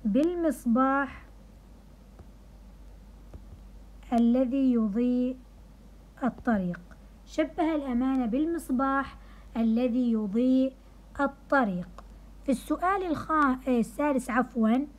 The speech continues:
ليس ضروريًا للنجاح في الحياة أن تكون عبقريًا. وضح هذه العج-، العبارة. النجاح مقصود هنا بهذا السؤال، النجاح ليس مقصورًا على العباقرة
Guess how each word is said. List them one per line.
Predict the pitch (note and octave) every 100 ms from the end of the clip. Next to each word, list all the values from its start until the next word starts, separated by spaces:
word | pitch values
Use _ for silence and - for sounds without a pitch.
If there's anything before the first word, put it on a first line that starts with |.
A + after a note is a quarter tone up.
| - - - -
ليس | B3 F4+ F4+ -
ضروريًا | D#4+ C#4+ C4+ B3 A#3 B3+ C#4+ C#4+
للنجاح | A#3+ A3 G#3+ G#3 A#3 C4 C4+ -
في | A#3
الحياة | G3 - G#3 A#3+ C4+
أن | A#3 G3+
تكون | A3 - C4+ B3+
عبقريًا. | G#3 A3 - A3+ A3 A3+ F3+ G3+ A#3+ C4 - - - - A3+
وضح | C4+ C#4+ B3+ D#4 - B3
هذه | B3+ A#3 G#3
العج-، | F3 F3 -
العبارة. | G3+ F#3+ F#3 F3 E3 F3 - - - - - -
النجاح | B3 C4 A#3 D#4 G4 G#4+ - - -
مقصود | C4+ B3+ - E4
هنا | C#4 C#4+
بهذا | A#3 B3+ A#3+
السؤال، | - A#3+ C4 D4
النجاح | B3 A3 G#3+ D#4+ -
ليس | C4+ E4+
مقصورًا | F4+ D#4+ D#4+ - D4+ D4 B3 B3 B3+ - - - A3+
على | B3
العباقرة | G3 A3 A3+ C#4 C4+ A#3 A3+ A#3+